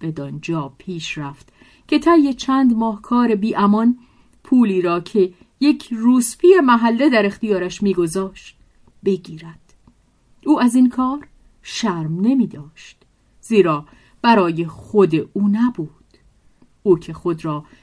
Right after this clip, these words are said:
با محرومیت از پا در می آورد، برای موفقیت بود.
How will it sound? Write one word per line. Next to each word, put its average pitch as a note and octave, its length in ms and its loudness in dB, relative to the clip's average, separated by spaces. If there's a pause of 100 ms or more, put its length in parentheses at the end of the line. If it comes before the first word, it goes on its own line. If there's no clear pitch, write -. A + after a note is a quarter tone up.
(180)
با F#3+ 140 2
محرومیت D#3+ 1120 -8 (120)
از F3+ 320 -12
پا D3 420 -12
در F#3+ 280 -8
می F#3 140 -14
آورد، - 640 -20 (600)
برای E3+ 540 2 (380)
موفقیت E3+ 1160 -2
بود. D#3+ 400 -14